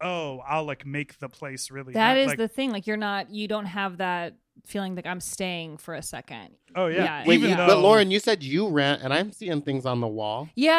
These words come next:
Speaker 2: I, I hung, I've hung a lot of things on the walls, and I, I kind of went for it. Like, I think in some places I've lived, I don't do that.
Speaker 3: Mm-hmm.
Speaker 2: And this time I kind of did, like, what you're saying. Like, I felt like I was like, "Let me just do it." Like,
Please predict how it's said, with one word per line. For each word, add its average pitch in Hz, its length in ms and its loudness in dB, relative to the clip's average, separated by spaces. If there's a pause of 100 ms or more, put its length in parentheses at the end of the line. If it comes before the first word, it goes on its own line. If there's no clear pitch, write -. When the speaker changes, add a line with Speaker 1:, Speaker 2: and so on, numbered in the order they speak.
(120)
Speaker 2:
I, 285 240 2 (200)
I 302 40 0
hung, 302 260 -4
I've 240 180 -2
hung 302 100 -4
a 330 60 0
lot 294 120 2
of 262 60 -4
things 233 200 -2
on 214 60 -4
the 202 80 -2
walls, 190 280 0
and 190 120 -6
I, 202 360 -4 (480)
I 226 100 0
kind 247 240 0
of 214 240 -4 (120)
went 190 320 -4
for 190 220 -4
it. 170 60 -4
Like, 190 140 -4
I 202 80 -2
think 226 180 -4
in 226 100 -4
some 202 220 -4
places 196 300 -4
I've 185 160 -2
lived, 180 240 -4
I 180 180 -4
don't 175 260 -6
do 190 140 -6
that. 190 400 -2 (160)
Speaker 3:
Mm-hmm. 202 240 -10
Speaker 2:
And 202 300 -4
this 208 280 -2
time 214 220 0
I 190 100 0
kind 190 220 -4
of 185 100 -4
did, 175 500 -4
like, 180 180 -6
what 190 100 -4
you're 180 120 -6
saying. 175 280 -8
Like, 170 140 -8
I 180 100 -4
felt 185 180 -4
like 175 100 -6
I 185 80 0
was 175 120 -4
like, 180 220 -6
"Let 269 100 -2
me 330 80 -2
just 180 340 -4
do 202 180 0
it." 185 60 0
Like, 185 120 -4